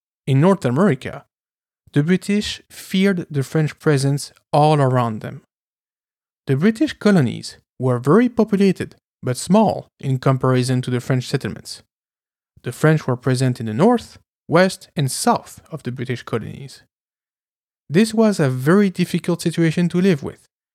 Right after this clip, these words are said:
and they wanted a way out of this. They also wanted to expand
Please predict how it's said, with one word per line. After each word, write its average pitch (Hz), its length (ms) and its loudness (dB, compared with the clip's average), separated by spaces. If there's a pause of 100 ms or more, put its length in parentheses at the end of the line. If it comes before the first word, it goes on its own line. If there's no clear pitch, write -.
(320)
and 139 160 4
they 135 100 4
wanted 147 400 0
a 127 80 0
way 143 320 -2 (180)
out 185 140 2
of - 120 -6
this. - 340 -20 (1400)
They 147 140 4
also 285 340 2
wanted 226 340 2
to 202 80 2
expand 185 480 2